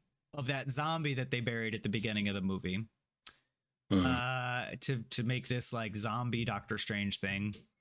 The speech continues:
Speaker 1: By doing so, he has, like, broken the cardinal rule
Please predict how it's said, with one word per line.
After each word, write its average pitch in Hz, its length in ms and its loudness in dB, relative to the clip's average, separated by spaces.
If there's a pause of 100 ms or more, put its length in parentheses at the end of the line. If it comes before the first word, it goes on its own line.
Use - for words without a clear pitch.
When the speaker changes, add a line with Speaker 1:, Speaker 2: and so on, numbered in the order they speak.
(380)
Speaker 1:
By 143 160 -14
doing 190 300 4
so, 147 460 0 (260)
he 143 400 2
has, 131 300 0
like, 127 180 0
broken 147 320 0
the 135 80 0
cardinal 139 500 0
rule 120 480 -2